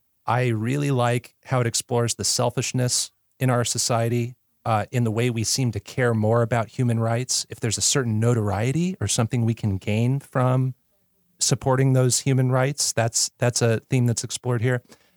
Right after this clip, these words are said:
Um, another theme that's carried out is this notion that, um,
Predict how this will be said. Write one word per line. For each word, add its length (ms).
Um, 200
another 260
theme 240
that's 220
carried 280
out 280
is 100
this 180
notion 440
that, 400
um, 380